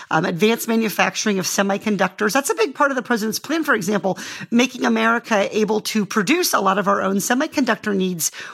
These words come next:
We're not gonna do that in a year. We're gonna do that over several years. And so we have the ability to not just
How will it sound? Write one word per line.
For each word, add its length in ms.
We're 100
not 140
gonna 160
do 160
that 120
in 120
a 40
year. 340
We're 120
gonna 180
do 140
that 140
over 240
several 460
years. 560
And 120
so 80
we 100
have 140
the 100
ability 440
to 160
not 380
just 320